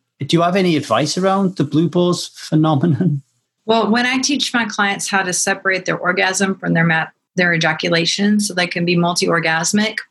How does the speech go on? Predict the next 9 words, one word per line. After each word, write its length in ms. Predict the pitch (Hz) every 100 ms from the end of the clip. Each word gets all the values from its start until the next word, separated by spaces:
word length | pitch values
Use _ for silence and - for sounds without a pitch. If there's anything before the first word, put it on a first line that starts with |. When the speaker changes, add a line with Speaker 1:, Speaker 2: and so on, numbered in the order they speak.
| _ -
Speaker 2:
part 300 | - 202 214
of 100 | 202
what 140 | 196
I'm 160 | 180 175
teaching 400 | - 170 - 196
them 180 | 175
is 200 | 170 165 160 -
breathwork 600 | 165 180 202 190 170 -
techniques, 800 | - 160 160 160 156 - - -